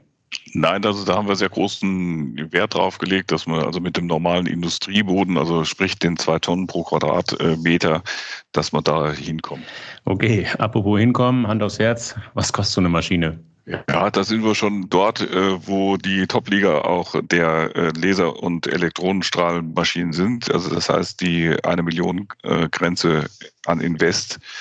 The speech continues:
Speaker 1: äh, ist da geknackt, aber da sind wir in bester Familie mit anderen Anbietern, die Metallanlagen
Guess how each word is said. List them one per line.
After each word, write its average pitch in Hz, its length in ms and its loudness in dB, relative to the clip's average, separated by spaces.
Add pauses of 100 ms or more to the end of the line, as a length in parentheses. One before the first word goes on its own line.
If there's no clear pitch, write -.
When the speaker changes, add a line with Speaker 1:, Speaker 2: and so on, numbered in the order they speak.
(400)
Speaker 1:
äh, 82 560 0
ist - 240 -2
da 85 140 2
geknackt, - 720 -4
aber 82 300 0
da 85 180 0
sind 87 320 -2
wir 80 240 2
in 85 360 -2
bester 80 640 0 (380)
Familie 85 600 0
mit 82 340 -2
anderen 80 300 0
Anbietern, 80 480 -2
die 82 120 -2
Metallanlagen 80 1900 -2